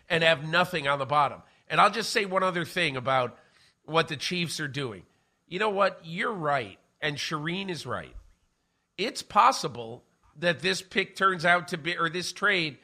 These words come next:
I remember in baseball one time when I was growing up, there was a big trade made, and I forget which one it was,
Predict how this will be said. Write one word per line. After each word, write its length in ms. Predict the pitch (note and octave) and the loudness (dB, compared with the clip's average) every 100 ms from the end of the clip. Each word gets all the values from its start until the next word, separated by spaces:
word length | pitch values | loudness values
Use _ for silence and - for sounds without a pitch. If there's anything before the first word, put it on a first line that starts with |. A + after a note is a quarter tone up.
| _ _ _ | _ _ _
I 100 | D3+ | 2
remember 500 | D#3+ E3 F3 F#3 F3 | 4 2 2 2 2
in 120 | D#3 | 0
baseball 800 | C#3 D#3 E3+ - D3+ C#3 C3 B2+ _ _ _ | 2 0 0 -2 2 2 2 -4 _ _ _
one 220 | - D3+ | -2 0
time 420 | C#3 D#3+ D3 D3 - | 6 6 6 2 -4
when 200 | D3 D3 | 6 8
I 80 | |
was 200 | D#3 D3+ | 8 2
growing 280 | A#2+ D#3 D#3 | 0 2 4
up, 140 | D#3+ D#3 | 4 2
there 120 | D3 | -2
was 120 | C3 | -4
a 40 | |
big 380 | C3 G2+ F3 D3+ | -8 -4 -4 -4
trade 360 | - E3 D#3 D3 | -4 -2 -2 -2
made, 180 | D3 C#3+ | -4 -2
and 80 | |
I 60 | C#3 | -4
forget 340 | C3+ C3+ C#3 | -4 -6 -6
which 180 | C3+ C3 | -6 -8
one 160 | D3+ C3+ | -4 -4
it 80 | C3 | 0
was, 380 | C3+ B2+ G#2+ | 2 2 -2